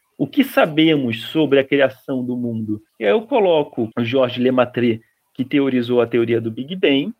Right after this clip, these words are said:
e, e que teoria do Big Bang é essa? Eu tento explicar de uma forma didática em quadrinhos, e eu boto, boto o Charles Darwin também pra explicar a origem das espécies, né, e de como surgiu o ser humano.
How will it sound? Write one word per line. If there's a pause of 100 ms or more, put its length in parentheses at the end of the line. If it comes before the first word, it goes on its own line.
e,
e
que
teoria
do
Big
Bang
é
essa?
Eu
tento
explicar
de
uma
forma
didática
em
quadrinhos,
e
eu
boto,
boto
o
Charles
Darwin
também
pra
explicar
a
origem
das
espécies, (260)
né,
e
de
como
surgiu
o
ser
humano.